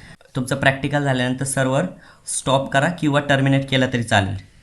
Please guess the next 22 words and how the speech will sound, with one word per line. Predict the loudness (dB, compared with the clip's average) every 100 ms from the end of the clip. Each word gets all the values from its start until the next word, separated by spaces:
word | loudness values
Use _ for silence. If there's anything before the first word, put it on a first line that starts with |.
| -20 -20 -20 _ -20 -20 -6
मित्रांनो, | -2 4 4 4 2
आशा | 2 4 6
आहे | 4 4
की | 0
तुम्हाला | 0 2 2
या | 2
व्हिडिओ | 2 0 0
समजला | 0 0 4 4
असेल. | 4 0 -4 -8 -18 -20 -14 0
व्हिडिओ | 2 6
आवडला | 6 6 8 6
असेल | 6 2 0
तर | 0
like | 4 4 2
करा, | 0 2 2
शेअर | -2 0 0 0
करा | 0 2 0 -6 -16 -2
आणि | 2 2
फाय | 4 4
स्टार | 4 0 0
आयटी | 4 2 4
हब | 0